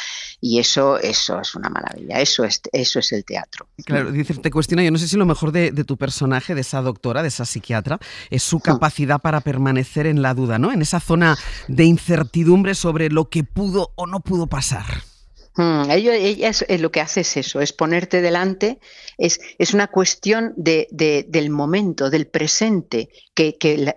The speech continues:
Speaker 1: que las cosas sean blancas, negras, azules, verdes. No s-, no es verdad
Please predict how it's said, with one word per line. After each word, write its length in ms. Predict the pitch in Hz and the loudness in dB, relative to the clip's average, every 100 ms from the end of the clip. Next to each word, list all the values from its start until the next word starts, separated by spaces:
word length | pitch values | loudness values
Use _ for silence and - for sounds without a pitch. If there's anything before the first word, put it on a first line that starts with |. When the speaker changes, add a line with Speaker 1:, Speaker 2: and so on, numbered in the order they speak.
| - | -4
Speaker 1:
que 80 | 143 | -2
las 180 | 139 - | -2 -2
cosas 320 | 160 - 143 | -4 -2 -2
sean 340 | - 135 127 | 0 0 0
blancas, 680 | 127 160 190 185 185 180 - | 0 0 0 -2 -2 -2 -4
negras, 640 | 123 135 143 147 147 147 - | -2 0 0 -2 -2 -4 -6
azules, 600 | 117 - 147 147 147 143 - | -10 -4 -4 0 0 -2 -4
verdes. 440 | 123 120 107 98 - - - | -2 0 -2 -4 -8 -14 0
No 140 | 165 | 2
s-, 200 | 170 - | 2 0
no 220 | 175 160 | 2 2
es 340 | 175 175 - - | 2 2 0 -2
verdad 500 | 113 110 110 117 107 | -2 -2 0 -2 -2